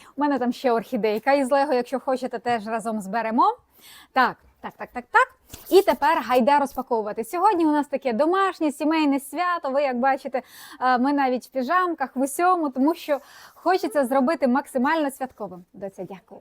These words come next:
Уже всі тебе побачили. Так. Ну що, гайда розпаковувати тепер нашу посилочку. І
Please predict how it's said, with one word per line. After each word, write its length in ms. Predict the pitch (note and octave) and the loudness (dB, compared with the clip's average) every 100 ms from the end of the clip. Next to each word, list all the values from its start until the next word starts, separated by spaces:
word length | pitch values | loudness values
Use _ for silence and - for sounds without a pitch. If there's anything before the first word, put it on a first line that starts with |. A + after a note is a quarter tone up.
| - | -20
Уже 180 | G#3+ G#3 | -12 -8
всі 240 | A3 - D4+ | -8 -6 -4
тебе 180 | A3 G#3 | -4 -6
побачили. 500 | G3+ F#3+ - G3+ F#3 G3+ A3 B3+ B3 A#3+ A#3 _ _ _ _ _ - _ | -8 -10 -14 -20 -20 -20 _ _ _ _ _ _ _ _ _ _ -20 _
Так. 180 | - F#4+ - _ _ _ - - - - | -2 -2 -6 _ _ _ -20 -20 -14 -4
Ну 100 | C#4 | -4
що, 220 | - G#3 - _ | -2 -8 -10 _
гайда 360 | G#3+ B3 C4 E4+ | -6 -2 2 0
розпаковувати 680 | F4+ E4 D#4 F4 F4 D#4+ D#4+ | 0 -4 2 2 2 0 -4
тепер 360 | D#4+ B3+ E4+ D4+ | -2 0 0 2
нашу 400 | B3+ D#4+ - D#4 | 2 2 0 -2
посилочку. 640 | E4+ - F#4+ C4 - G3 G3+ _ - - - - - | -2 2 4 4 0 -12 -14 _ -20 -18 -18 -18 -4
І 160 | C4+ | 2